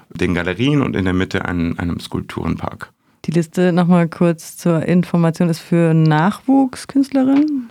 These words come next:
Speaker 2: stimmt das?
Speaker 1: Also die Liste, die startete vor auch schon über zwanzig Jahren mit dem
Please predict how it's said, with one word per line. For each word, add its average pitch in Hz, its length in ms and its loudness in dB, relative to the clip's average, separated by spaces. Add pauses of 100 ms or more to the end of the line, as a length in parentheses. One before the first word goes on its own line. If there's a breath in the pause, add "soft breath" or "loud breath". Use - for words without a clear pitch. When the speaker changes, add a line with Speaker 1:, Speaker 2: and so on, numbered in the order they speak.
(120)
Speaker 2:
stimmt 262 220 -2
das? - 160 -18 (220)
Speaker 1:
Also 104 160 -4
die 107 100 2
Liste, 143 420 2
die 123 180 2
startete 131 1040 0 (580)
vor 113 180 -2
auch 110 120 -2
schon 120 180 0
über 113 220 0
zwanzig 110 480 -6
Jahren 110 440 0
mit 104 240 -4
dem 107 360 0